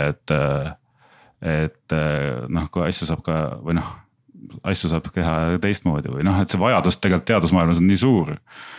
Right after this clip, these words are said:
et inimesi valmistatakse ette nagu klassikaliseks, ma ei tea, laboritööks, aga need instrumendid, mis, äh, ma-, noh, keemialaborites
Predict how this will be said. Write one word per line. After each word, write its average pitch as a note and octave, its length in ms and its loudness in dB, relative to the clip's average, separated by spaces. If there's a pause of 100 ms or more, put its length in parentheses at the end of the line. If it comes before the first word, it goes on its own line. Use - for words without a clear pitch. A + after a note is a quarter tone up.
(140)
et - 240 -4
inimesi F#2+ 320 6
valmistatakse G2 640 4
ette F#2 280 0 (120)
nagu F2 420 2 (1040)
klassikaliseks, E2+ 1300 -2 (240)
ma D#2 180 0
ei D2+ 80 -4
tea, E2+ 140 -2 (480)
laboritööks, F#2 760 0
aga D2 300 -2 (320)
need D#2 260 -4
instrumendid, F2 540 0
mis, D#2 180 -8 (100)
äh, D#2 240 -2 (1000)
ma-, F2+ 260 -2 (240)
noh, F#2 200 -2 (260)
keemialaborites F2 720 2